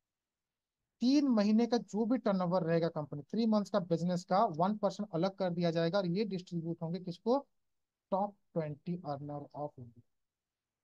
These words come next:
India के जो top twenty earner होंगे ना, एक परसेंट का टर्नओवर यहाँ पर equally distribute कर दिए जाएंगे। यहाँ पे कोई sharing वाला system नहीं है, किसी के पास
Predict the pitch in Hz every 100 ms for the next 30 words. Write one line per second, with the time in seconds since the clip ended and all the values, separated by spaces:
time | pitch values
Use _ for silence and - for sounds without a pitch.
0 | _ _ _ _ _ _ 143 165 208 208
1 | 208 208 190 202 208 208 190 185 175 156
2 | 165 151 147 156 240 220 _ _ _ _
3 | 185 233 - 202 180 185 180 - 156 156
4 | 180 180 175 208 208 208 214 220 214 180
5 | 180 170 165 165 151 135 143 135 139 165
6 | 202 233 226 247 - 202 202 233 226 226
7 | 220 185 220 214 220 220 214 202 208